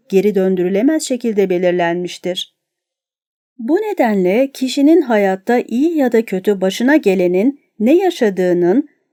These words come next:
nasıl algıladığından ve her türlü duyarlılık derecesinden çok daha az önemi vardır. Kişi çoğu zaman başka birinin hayatındaki bazı ilginç olaylar dolayısıyla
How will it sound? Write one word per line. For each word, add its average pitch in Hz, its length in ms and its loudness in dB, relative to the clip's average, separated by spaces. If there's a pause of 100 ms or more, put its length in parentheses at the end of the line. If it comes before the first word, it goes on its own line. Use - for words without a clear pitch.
nasıl 349 420 2
algıladığından 240 1080 2
ve 190 120 2
her 262 260 -2
türlü 233 340 -2
duyarlılık 196 540 -2
derecesinden 190 840 0
çok 349 360 -4
daha 254 200 2
az 220 260 0
önemi 175 360 2
vardır. 170 520 -4 (600)
Kişi 381 300 -2
çoğu 370 280 0
zaman 196 400 0
başka 202 340 -2
birinin 294 320 2
hayatındaki 202 800 -2
bazı 311 300 -4
ilginç 269 420 0
olaylar 220 500 0
dolayısıyla 180 720 -2